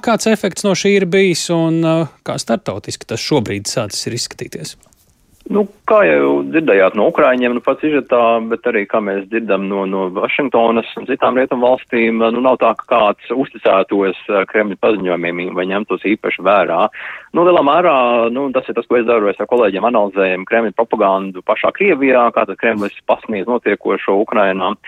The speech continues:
Speaker 2: Un, nu, šie paziņojumi ir lielā mērā priekš iekšēja patēriņa, lai attēlotu Krieviju, Putinu kā to labo,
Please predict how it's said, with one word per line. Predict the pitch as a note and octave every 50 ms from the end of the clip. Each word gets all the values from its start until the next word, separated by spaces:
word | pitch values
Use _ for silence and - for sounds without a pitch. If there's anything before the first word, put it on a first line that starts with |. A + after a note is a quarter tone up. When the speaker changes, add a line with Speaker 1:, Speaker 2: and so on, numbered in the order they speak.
| - - - - - _ _ -
Speaker 2:
Un, | C#3+ C3+ C3+
nu, | C3+ C3 B2+ B2+ B2+ C#3 C#3+
šie | - C3
paziņojumi | - F3 D3+ C#3 B2 A2+ A#2+
ir | A#2+
lielā | B2+ C3 B2+
mērā | C3 C3+ C3+ B2+ A2 -
priekš | G#2+ G2+ - B2+
iekšēja | A2+ - - G#2 F#2 -
patēriņa, | - A2+ - _ G2+ F2 E2+ E2+ F2 E2+ F2
lai | F#2+ G#2 A#2+
attēlotu | - - G2 F#2 F#2 F2 F2+ F2 E2+ - - G2+
Krieviju, | - A#2+ B2 A#2+ A#2 G#2 G#2 G2+ F#2+ -
Putinu | - B2 - - _ A2 G2+ G2 -
kā | - F2+ F2
to | - F#2 G2
labo, | B2+ D#3+ D3+ C3 C#3 D3 B2 A#2 A2+ A2